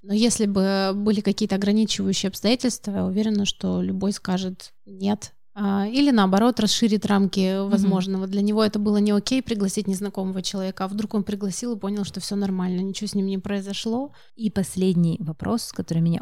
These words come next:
Speaker 2: очень интересует. У нас появилось, э, такое словосочетание, которое до этого вроде бы никогда не появлялось, это общественный договор.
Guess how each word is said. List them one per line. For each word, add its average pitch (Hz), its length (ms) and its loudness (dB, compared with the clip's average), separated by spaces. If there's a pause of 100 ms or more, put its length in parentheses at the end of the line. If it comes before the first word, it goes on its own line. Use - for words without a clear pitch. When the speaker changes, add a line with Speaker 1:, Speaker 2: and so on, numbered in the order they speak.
Speaker 2:
очень 175 280 0
интересует. 165 600 -4
У - 80 -2
нас 185 500 0
появилось, 165 720 -2
э, 160 80 2
такое 175 320 0
словосочетание, 185 920 2
которое 165 580 0
до 165 160 0
этого 160 480 -2
вроде 160 320 2
бы 151 120 -2
никогда 160 300 -2
не 156 120 4
появлялось, 165 500 -2
это - 140 -6
общественный 160 720 0
договор. 151 520 0